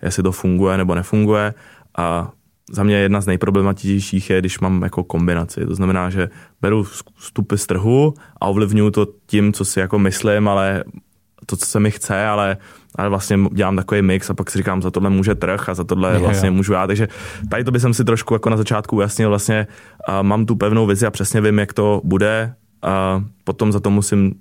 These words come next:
Speaker 1: i jako ten, řeknu, vývojový, řeknu, vlastník a nést zodpovědnost, dost často to znamená, že tyhle produkty na konci jsou lepší, protože prostě ta silná vize to dokáže jako vytáhnout tak a dát tam tu přidanou hodnotu,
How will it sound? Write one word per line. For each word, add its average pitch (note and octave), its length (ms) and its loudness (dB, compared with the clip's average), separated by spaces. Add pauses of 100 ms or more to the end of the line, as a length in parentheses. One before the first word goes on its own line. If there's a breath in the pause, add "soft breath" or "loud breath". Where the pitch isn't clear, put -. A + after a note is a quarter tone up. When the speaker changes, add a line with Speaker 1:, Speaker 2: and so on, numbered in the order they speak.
(340)
Speaker 1:
i F#2 40 -2
jako F#2 240 -2
ten, F#2+ 220 2
řeknu, F#2+ 260 0
vývojový, F#2+ 380 0 (640)
řeknu, F2+ 420 -2 (760 loud breath)
vlastník G2 600 0 (340)
a F2 440 -2 (180)
nést A2 140 4
zodpovědnost, A#2+ 840 0 (180)
dost A2+ 220 0
často G#2 280 -2
to G#2+ 120 0
znamená, G2+ 340 0
že G2+ 120 -4
tyhle G2 240 -2
produkty F#2 380 -2
na F#2 120 0
konci F#2 360 -2
jsou F2+ 180 -4
lepší, C3 560 -2 (200)
protože F#2 360 -4
prostě - 260 -4
ta G2+ 100 -6
silná F#2 380 0
vize F2+ 300 -2 (340 loud breath)
to - 80 -4
dokáže F2+ 400 -2
jako F2 440 -2
vytáhnout F2 460 -2
tak E2+ 200 -6
a F#2 40 0
dát F2 160 -2
tam F2 120 -2
tu F2+ 80 -6
přidanou F2+ 260 -2
hodnotu, G2+ 440 -2